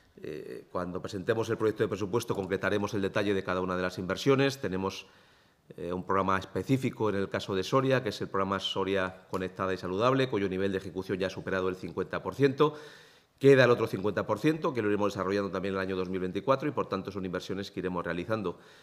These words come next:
Sin lugar a dudas, todo lo que tiene que ver con la actividad económica y el empleo son importantes para nosotros y, por tanto,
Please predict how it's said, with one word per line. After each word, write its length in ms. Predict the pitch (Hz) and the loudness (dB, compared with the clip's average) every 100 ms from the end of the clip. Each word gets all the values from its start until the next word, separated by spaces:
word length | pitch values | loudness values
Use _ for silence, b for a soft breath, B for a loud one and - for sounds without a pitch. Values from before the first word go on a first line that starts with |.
| b b | b b
Sin 300 | - - 110 | -10 -4 0
lugar 220 | 110 113 | 4 8
a 20 | 127 | 8
dudas, 260 | 135 131 | 8 6
todo 120 | 131 | 6
lo 80 | 123 | 4
que 80 | 117 | 4
tiene 200 | 117 117 | 2 2
que 120 | 117 | 4
ver 100 | 117 | 4
con 100 | 117 | 4
la 60 | 110 | 2
actividad 320 | - 104 101 | 2 0 2
económica 540 | 98 101 147 156 151 | 2 2 2 2 2
y 60 | 127 | 2
el 80 | 104 | 2
empleo 320 | 101 113 110 | 0 0 0
son 120 | 110 | 0
importantes 560 | 104 95 92 95 95 95 | -2 -2 -2 -2 -2 -4
para 160 | 95 | -2
nosotros 480 | 92 104 147 131 151 | 0 0 -2 -2 -4
y, 60 | 110 | -6
por 160 | 90 | -6
tanto, 340 | 92 95 107 | -4 -4 -4